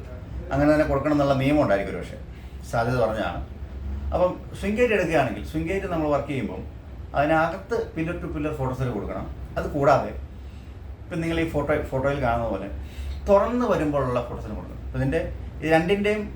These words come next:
ഞാൻ എക്സ്പ്ലെയിൻ ചെയ്ത് തരാം എങ്ങനെയാണ് വർക്ക് ചെയ്യുന്നുള്ളത്. ഇപ്പം ഗേറ്റ് അടയുന്ന സാഹചര്യത്തിൽ എന്തെങ്കിലും ഒബ്ജക്റ്റ് വരികയോ ഒരു ഹ്യൂമൻ ബീയിങ്ങോ കാറോ അല്ലെങ്കിൽ മറ്റെന്തെങ്കിലും വരുമോ, വരുമോ, വരുന്ന സാഹചര്യത്തിൽ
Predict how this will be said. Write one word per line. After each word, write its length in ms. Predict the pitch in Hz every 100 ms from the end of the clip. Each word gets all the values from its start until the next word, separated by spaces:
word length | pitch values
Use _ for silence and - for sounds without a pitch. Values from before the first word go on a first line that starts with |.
| - 151
ഞാൻ 100 | 151
എക്സ്പ്ലെയിൻ 280 | 143 160 160
ചെയ്ത് 140 | 143 101
തരാം 160 | 95 -
എങ്ങനെയാണ് 300 | 123 135 113 104
വർക്ക് 120 | 104
ചെയ്യുന്നുള്ളത്. 360 | 113 92 - 98 - - - - - - -
ഇപ്പം 180 | 190 190
ഗേറ്റ് 320 | 180 214 233 135 - - - - - - - - - - - - - -
അടയുന്ന 380 | 156 190 220 233 214 -
സാഹചര്യത്തിൽ 680 | 151 143 147 147 135 101 101 - -
എന്തെങ്കിലും 500 | 123 143 175 160 160 127 - - - -
ഒബ്ജക്റ്റ് 440 | 135 127 170 - 165
വരികയോ 360 | 120 110 101 92 85 - - - - - - 139
ഒരു 100 | 147
ഹ്യൂമൻ 280 | 131 151 160 156
ബീയിങ്ങോ 340 | 135 117 104 98 -
കാറോ 340 | 127 135 143 123 - - 123
അല്ലെങ്കിൽ 260 | 139 147 131
മറ്റെന്തെങ്കിലും 460 | 147 135 131 131 117
വരുമോ, 200 | 110 113 -
വരുമോ, 320 | 107 113 113 120 - - - - -
വരുന്ന 320 | 117 120 127 110
സാഹചര്യത്തിൽ 360 | 104 98 -